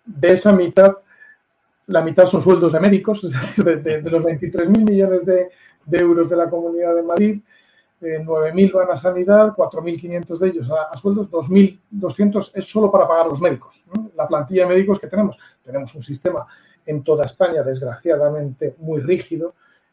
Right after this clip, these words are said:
en sanidad y en educación, que obliga a que,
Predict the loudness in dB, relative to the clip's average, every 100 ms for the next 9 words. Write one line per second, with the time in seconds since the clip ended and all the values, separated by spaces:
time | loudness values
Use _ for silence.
0 | -6 -4 -4 -8 -12 -10 -8 -2 0 0
1 | 0 -6 0 0 2 0 -2 -2 -2 -2
2 | -2 -2 0 -2 -4 -8 -6 -6 -6